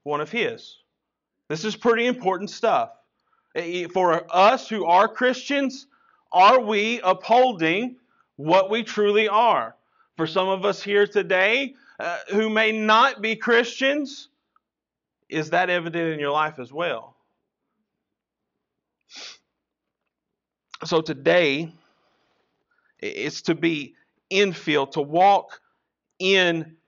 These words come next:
godliness is to be infilled first with the Spirit of God and to be fulfilled in the Spirit of God. We need an indwelling, and then we need an infilling, a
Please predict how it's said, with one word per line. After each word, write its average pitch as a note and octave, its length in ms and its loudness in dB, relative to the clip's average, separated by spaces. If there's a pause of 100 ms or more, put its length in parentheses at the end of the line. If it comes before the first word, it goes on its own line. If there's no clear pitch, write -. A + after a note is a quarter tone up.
godliness D#3+ 760 2
is D#3+ 220 -2
to D#3+ 120 -2
be C#3+ 380 -6
infilled B3 880 2 (460)
first A3 640 2
with A#3 180 -2
the A3+ 100 0
Spirit A#3+ 460 0
of A3 140 -2
God G#3+ 440 4 (280)
and F3+ 180 -6
to G3 80 0
be F3+ 160 -6
fulfilled E3 1080 0 (320)
in F#3 220 -2
the E3 100 0
Spirit D3+ 580 -2
of C#3 180 -6
God. B2 360 -4 (580)
We D3+ 100 -2
need F#3 240 -2
an D#3+ 260 -6
indwelling, B3+ 1040 2 (760)
and F3 180 -4
then G#3 140 4
we G#3 120 2
need G#3 200 0
an F3 180 0
infilling, G#3+ 1200 -2
a E3+ 200 2